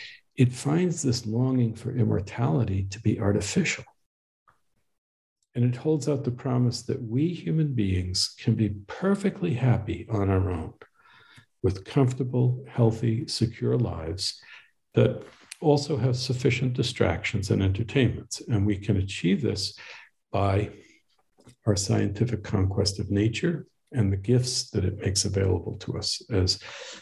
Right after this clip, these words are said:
one sees with, uh, perfect clarity in the theological writings of John Stuart Mill. Like Mill says, "I, I can see the day coming when, um,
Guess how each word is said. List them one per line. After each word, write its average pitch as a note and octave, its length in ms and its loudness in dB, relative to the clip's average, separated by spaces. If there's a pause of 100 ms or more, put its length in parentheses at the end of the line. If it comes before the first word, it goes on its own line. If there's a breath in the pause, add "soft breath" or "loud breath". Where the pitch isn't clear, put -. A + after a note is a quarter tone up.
(160 loud breath)
one G2+ 200 0
sees - 320 -2
with, - 180 -4 (120)
uh, B2 200 2 (100)
perfect B2 400 0
clarity A2 460 0
in E2+ 180 -4
the F2+ 400 0 (460)
theological G2 580 0
writings F#2 400 0
of F#2 140 -2
John F#2 280 0
Stuart - 460 0
Mill. F2+ 300 -2 (1080 loud breath)
Like G2+ 180 -2
Mill G#2+ 180 6
says, - 600 0 (560 soft breath)
"I, G#2 280 4 (120)
I G#2+ 60 2
can G2+ 180 2
see A#2+ 280 0
the A2 140 2
day F#2+ 220 0
coming A2 520 0
when, G2 380 -2 (380 loud breath)
um, G2 460 2